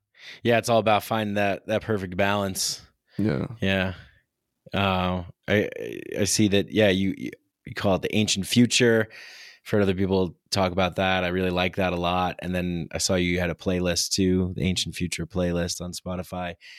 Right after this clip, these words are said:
Speaker 2: Yeah.
Speaker 1: Really like that term. What, what do you like about ancient future?
Speaker 2: Man, me too, man. Honestly, <laughs> honestly, for the last couple of years, when people ask me to describe my music or what kind of music do you make or whatever, like, dude, I don't have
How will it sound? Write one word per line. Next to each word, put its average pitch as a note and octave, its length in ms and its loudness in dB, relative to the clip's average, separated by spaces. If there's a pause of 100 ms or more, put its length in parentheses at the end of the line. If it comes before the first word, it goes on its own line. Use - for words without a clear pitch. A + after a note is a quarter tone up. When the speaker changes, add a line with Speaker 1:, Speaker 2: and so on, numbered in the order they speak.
(120)
Speaker 2:
Yeah. C#2 200 0
Speaker 1:
Really F3 360 6
like B2+ 340 0
that G#2+ 220 -2
term. F#2+ 500 -4
What, A2+ 260 0
what B2 140 -2
do C#3 80 4
you C#3+ 100 6
like G#2 220 2
about D#2 400 -6
ancient E2 340 -2
future? D2 460 -6 (300)
Speaker 2:
Man, A#2 280 4
me A#2+ 120 6
too, A#2 300 6
man. F#2+ 240 4
Honestly, G2 720 2 (240)
<laughs> - 240 0
honestly, B2+ 640 2 (100)
for - 300 0
the F#2+ 140 4
last G#2+ 460 4
couple A2+ 340 2
of F2 120 2
years, G2 560 4 (580)
when G2+ 120 0
people G#2+ 300 4
ask G2+ 320 4
me G2+ 340 4
to - 180 0
describe F#2+ 600 2
my F#2 160 2
music F2+ 440 2
or F2+ 120 2
what A2 200 2
kind G#2 200 2
of F#2+ 40 2
music G#2 280 4
do F2+ 100 -2
you F#2 80 2
make F2 220 2
or E2+ 100 0
whatever, F#2 320 4
like, D#2 260 -2
dude, F#2+ 200 2
I F#2+ 60 4
don't A#2 160 2
have F#2 200 2